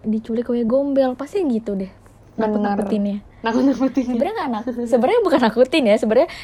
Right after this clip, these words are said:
Speaker 1: meng-, mungkin punya cerita terdahulu yang beneran nyata.
Speaker 2: Tapi
Speaker 1: Tapi karena
Speaker 2: jadinya
Speaker 1: sekarang
Speaker 2: ditakut-takutin.
Speaker 1: Mm-mm, betul. Nah, itu jadi punya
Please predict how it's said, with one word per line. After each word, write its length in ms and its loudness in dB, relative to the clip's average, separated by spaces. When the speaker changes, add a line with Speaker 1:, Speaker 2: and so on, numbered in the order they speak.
Speaker 1:
meng-, 240 -4
mungkin 240 -2
punya 220 -4
cerita 580 -2
terdahulu 720 2
yang 240 4
beneran 400 -2
nyata. 880 -4
Speaker 2:
Tapi 260 -4
Speaker 1:
Tapi 240 0
karena 220 -4
Speaker 2:
jadinya 400 0
Speaker 1:
sekarang 100 -2
Speaker 2:
ditakut-takutin. 1200 -4
Speaker 1:
Mm-mm, 640 -6
betul. 880 -4
Nah, 240 -6
itu 120 -4
jadi 280 -2
punya 580 -2